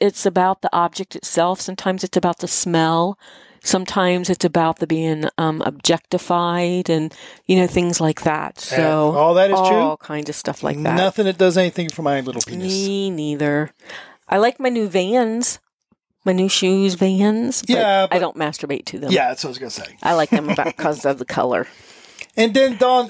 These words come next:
Speaker 2: this last one is one I will admit to never hearing of, be-, of before, revving. It is a kink for watching someone rev an engine. Uh, it is especially if that person revving an engine is known,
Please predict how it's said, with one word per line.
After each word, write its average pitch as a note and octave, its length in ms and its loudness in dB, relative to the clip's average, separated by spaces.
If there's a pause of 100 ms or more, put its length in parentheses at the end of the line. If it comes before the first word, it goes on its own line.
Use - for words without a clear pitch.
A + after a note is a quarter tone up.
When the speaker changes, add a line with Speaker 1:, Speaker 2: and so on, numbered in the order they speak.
Speaker 2:
this G#3 280 -4
last G3+ 480 2
one E3 260 2
is D#3+ 200 -4
one D#3+ 240 2
I D3+ 80 -2
will D3+ 240 0
admit D3 320 -4
to D#3 120 -4
never C#3+ 260 -2
hearing C#3+ 320 0
of, C3 140 -10
be-, C3+ 200 -12
of C3+ 180 -2
before, C#3+ 400 -2
revving. B3 580 0 (600)
It G3+ 80 2
is G3 100 0
a G#3+ 80 2
kink D#4+ 320 -4
for G3 140 0
watching G3+ 400 0
someone F#3+ 500 0
rev D#3 380 0
an G#3 100 2
engine. D#3+ 520 -4 (440)
Uh, D#3+ 380 2
it F3 120 2
is F#3 140 2
especially D3+ 840 -2
if D#3+ 220 -4
that E3 180 2
person E3+ 300 -2
revving D#3 200 2
an D#3 80 -4
engine D3+ 440 -6 (420)
is D#3+ 260 0
known, D#3+ 600 -2